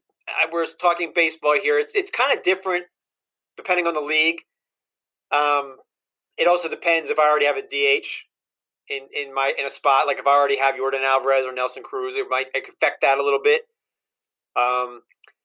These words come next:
but I, I don't think about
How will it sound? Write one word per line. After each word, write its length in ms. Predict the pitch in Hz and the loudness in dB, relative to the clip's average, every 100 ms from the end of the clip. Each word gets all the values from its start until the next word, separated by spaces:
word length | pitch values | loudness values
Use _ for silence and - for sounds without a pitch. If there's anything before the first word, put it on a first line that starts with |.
| _ | _
but 240 | - 185 185 _ _ _ _ - | 0 0 0 _ _ _ _ -16
I, 520 | - - _ - 196 | -16 -16 _ -16 -10
I 20 | |
don't 180 | - 185 | -8 -10
think 300 | - 220 - | -2 -2 0
about 500 | 220 175 156 156 151 | 0 4 6 4 2